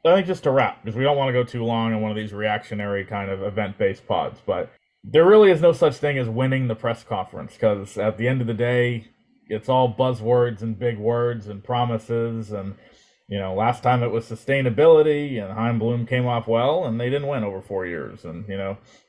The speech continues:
it's different, you know, uh, <laughs> maybe different people have won the press conference or won the off season. I'm sure, you know, Mets people probably felt that Buck Showalter won the hell out of his press conference a couple years ago, and here he is fired. Um,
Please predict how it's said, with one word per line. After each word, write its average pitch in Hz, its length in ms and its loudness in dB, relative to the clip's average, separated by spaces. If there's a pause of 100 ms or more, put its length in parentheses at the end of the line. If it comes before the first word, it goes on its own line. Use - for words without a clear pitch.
it's 98 220 -6
different, 120 460 -2 (320)
you 101 240 -8
know, 98 180 -8 (140)
uh, - 560 -4 (100)
<laughs> - 80 -20
maybe 117 520 -2 (400)
different 117 280 0
people 117 240 0
have 107 80 2
won 117 140 2
the 113 60 -2
press 117 240 -2
conference 110 500 -4
or 104 100 -2
won 113 380 0 (300)
the 113 120 2
off 110 220 2
season. 107 560 -6 (100)
I'm 101 160 -8
sure, 117 460 0
you 101 80 -6
know, 107 220 -4 (320)
Mets 113 400 -4 (260)
people 123 260 -4
probably 120 300 0
felt 123 280 0
that 113 160 -8
Buck 123 160 -4
Showalter 101 640 2 (400)
won 120 220 0
the 120 80 0
hell 131 220 2
out 110 100 2
of 98 80 -4
his 113 140 -8
press - 260 -6
conference 95 320 -6
a - 60 -16
couple 98 220 -6
years 98 200 -8
ago, 104 240 0
and 101 100 -4
here 104 200 -6
he 98 80 -6
is 98 100 -10
fired. 85 400 -6 (180)
Um, 92 380 -10